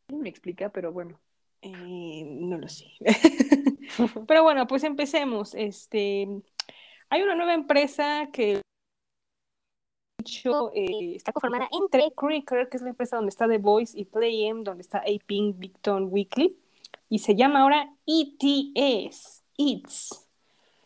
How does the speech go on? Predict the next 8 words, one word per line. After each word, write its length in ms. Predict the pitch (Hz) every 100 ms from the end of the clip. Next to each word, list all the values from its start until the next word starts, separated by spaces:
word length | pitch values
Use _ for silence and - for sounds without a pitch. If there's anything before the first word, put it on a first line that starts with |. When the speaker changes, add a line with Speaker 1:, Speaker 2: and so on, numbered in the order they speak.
| _ -
Speaker 2:
IT'S 320 | 277 277 - 233
Entertainment. 800 | 233 202 180 - 165 156 120 - -
Y 120 | 285
por 140 | 311
lo 100 | 302
que 80 | 302
estoy 280 | 277 403 440 440 427 _ _ 208
viendo, 880 | 202 233 277 247 208 180 202 208